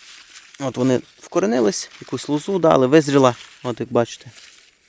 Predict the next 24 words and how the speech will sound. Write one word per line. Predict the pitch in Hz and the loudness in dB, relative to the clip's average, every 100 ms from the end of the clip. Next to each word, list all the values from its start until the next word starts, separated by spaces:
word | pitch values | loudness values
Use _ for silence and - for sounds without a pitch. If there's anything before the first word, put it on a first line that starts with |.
| - | -18
щось | - 127 - | -10 -8 -4
там | 131 | -2
є. | 156 196 - - - - - _ _ _ _ _ _ - - - - - - - - | 0 -2 -6 -20 -20 -20 -20 _ _ _ _ _ _ -20 -18 -18 -20 -20 -20 -20 -8
А | 139 | -6
цього | - 202 196 | -2 0 2
року | 185 - | 2 0
ми | 143 | -4
вже | 147 143 | -2 -2
виганяємо | 131 127 135 135 135 127 | -4 -4 -4 -4 -2 -2
наші | 120 117 - | -4 -4 -8
майбутні | 110 110 113 117 | -8 -8 -8 -10
рукави. | 110 - 104 98 - - _ _ _ _ _ _ _ _ | -12 -10 -12 -14 -20 -20 _ _ _ _ _ _ _ _
Під | 180 180 | -12 -10
кутом. | - 156 113 95 - _ | -8 -4 -4 -6 -12 _
Дуже | - 151 165 | -6 2 4
важливо, | 147 135 143 123 - _ _ - | 4 4 4 2 -2 _ _ -10
тому | 139 131 | -4 -4
і, | 135 135 _ - | -4 -6 _ -6
і | 139 131 117 - - | 0 0 -2 -10 -20
говорю | - 143 165 165 | -8 2 2 2
про | - | -6
це | - 123 | -6 -8
під | - 160 | -6 -6
кутом. | - - 107 | -6 -6 -6